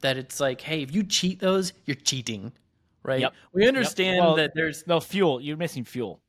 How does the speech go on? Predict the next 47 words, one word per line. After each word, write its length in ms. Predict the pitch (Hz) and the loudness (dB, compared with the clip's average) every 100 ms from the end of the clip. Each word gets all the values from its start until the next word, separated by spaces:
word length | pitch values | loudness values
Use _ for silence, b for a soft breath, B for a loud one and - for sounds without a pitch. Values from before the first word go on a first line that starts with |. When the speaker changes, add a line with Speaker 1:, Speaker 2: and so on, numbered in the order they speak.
| _ | _
Speaker 2:
in 60 | 175 | 2
Speaker 1:
Oh, 80 | 165 | 2
Speaker 2:
there. 80 | - | 0
Speaker 1:
fuel's 260 | 185 165 | 0 0
a 40 | 151 | 0
big 100 | 135 | 0
Speaker 2:
It's 100 | 131 | 0
Speaker 1:
one 140 | 123 | -4
too. 180 | - 117 | -8 -8
Yep. 240 | 131 127 | -6 -4
Speaker 2:
tires, 400 | 165 175 185 156 | -2 0 -2 -6
engines, 320 | 143 127 117 | -8 -10 -12
fuel. 280 | - 92 - | -14 -16 -12
Speaker 1:
<clears throat> 20 | - | -8
Speaker 2:
Tire, 380 | 208 147 131 | -8 -4 0
Speaker 1:
Tires, 180 | 156 165 | 0 0
Speaker 2:
engines, 60 | 151 147 | -2 -8
Speaker 1:
engines, 200 | 139 - | -10 -8
Speaker 2:
fuel. 200 | 147 135 | -4 -4
Speaker 1:
fuel, 60 | |
spoilers. 580 | 127 131 127 117 110 - B B B B _ | -4 -2 2 2 0 -6 B B B B _
Speaker 2:
Yeah. 200 | 110 95 - _ _ | -4 -4 -8 _ _
Speaker 1:
You 220 | 190 151 160 | -6 -2 0
just 280 | 170 - | 0 0
Speaker 2:
Don't 140 | 139 151 | -2 0
mess 140 | 135 | 0
Speaker 1:
if 60 | 131 | -2
Speaker 2:
with 60 | 180 | -6
Speaker 1:
you 160 | 190 - _ - | -6 -12 _ -8
don't 220 | 165 208 190 | -4 -2 -2
mess 200 | 139 117 | -4 -8
with 120 | 110 | -18
them. 80 | - _ | -20 _
You 160 | - 160 | -6 -2
know, 140 | 156 | 0
like, 180 | 147 143 | 0 -2
the 100 | 156 | -2
rule 220 | 175 233 | 0 0
book 320 | 226 240 240 - | 4 2 2 -4
can 220 | 196 190 | -4 -2
be 180 | 190 190 | -2 -2
ambiguous 460 | 180 165 165 156 | 0 0 -2 -4
at 100 | 165 | -6
times, 400 | 151 143 143 143 | -2 0 0 -2
and 440 | 139 135 135 139 - | -4 -4 -6 -8 -2
teams 320 | 165 175 165 | 2 2 2
are, 280 | 165 160 | 2 0